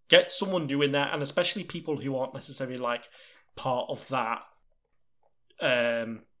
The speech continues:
I can't think of the word, but, like, part of that, like, that group or cl-, clique almost, it feels like, like, um, you know, get, get some new people in.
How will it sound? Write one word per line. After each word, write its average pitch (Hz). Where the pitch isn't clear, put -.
I 147
can't 143
think 139
of 127
the 117
word, 127
but, 135
like, 139
part 160
of -
that, 143
like, 123
that 180
group 131
or 127
cl-, -
clique -
almost, -
it -
feels -
like, -
like, 87
um, 120
you 151
know, 117
get, 170
get 170
some 151
new 143
people 143
in. -